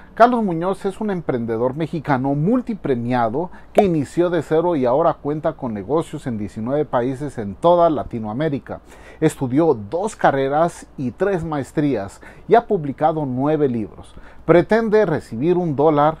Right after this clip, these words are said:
de cada persona que reconozca su influencia el día de su muerte. Reconoce también que vende humo, interpretando esto como la capacidad o su capacidad de vender intangibles, y tiene un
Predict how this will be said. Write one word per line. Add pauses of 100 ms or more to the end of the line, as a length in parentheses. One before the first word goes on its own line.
de
cada
persona
que
reconozca
su
influencia (280)
el
día
de
su
muerte. (460)
Reconoce
también
que
vende
humo, (340)
interpretando
esto
como
la
capacidad
o
su
capacidad
de
vender
intangibles, (320)
y
tiene
un